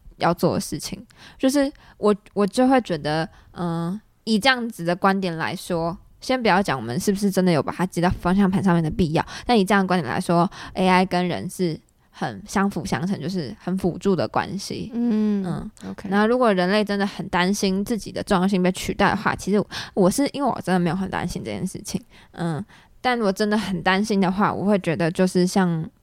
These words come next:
Speaker 1: 唐凤说的一样，你就不要把它接到方向盘上面去就好，你不要让它取代你作为一个人，你生命中你觉得重要的事情的时候，你不要交给它去做。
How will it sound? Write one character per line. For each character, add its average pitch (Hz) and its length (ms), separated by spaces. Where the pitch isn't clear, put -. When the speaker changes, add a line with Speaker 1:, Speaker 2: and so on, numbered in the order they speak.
Speaker 1:
唐 - 160
凤 214 140
说 202 100
的 185 120
一 - 20
样， 175 160
你 - 60
就 190 80
不 196 100
要 180 80
把 107 120
它 165 40
接 143 140
到 170 100
方 175 180
向 190 160
盘 190 160
上 165 160
面 - 160
去 - 140
就 - 160
好， - 240
你 214 100
不 202 120
要 247 220
让 247 200
它 233 120
取 190 160
代 185 160
你 175 220
作 214 200
为 139 400
一 175 100
个 160 340
人， 170 380
你 196 140
生 202 200
命 202 200
中 175 420
你 180 180
觉 - 120
得 147 60
重 185 200
要 180 100
的 151 80
事 196 120
情 190 200
的 - 60
时 180 120
候， 147 60
你 156 80
不 170 160
要 165 140
交 160 180
给 - 100
它 - 140
去 - 160
做。 - 300